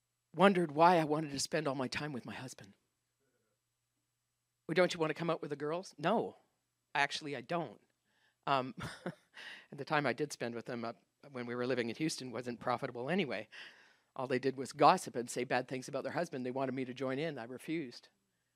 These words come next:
I loved my husband, and I liked him. I was upset that he was working so many hours. <laughs> I wanted to spend time with him.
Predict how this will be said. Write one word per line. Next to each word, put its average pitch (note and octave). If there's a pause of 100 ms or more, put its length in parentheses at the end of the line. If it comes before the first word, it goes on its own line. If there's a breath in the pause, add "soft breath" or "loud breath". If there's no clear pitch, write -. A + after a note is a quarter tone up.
(180)
I E3
loved E3+
my D3+
husband, C3
and E3
I D#3
liked D#3+
him. A#2 (1500)
I D#3+
was F#3+
upset -
that C3
he D3+
was B2
working C3+
so -
many B2
hours. A#2
<laughs> -
I -
wanted D3
to A#2+
spend B2+
time B2
with A2
him. -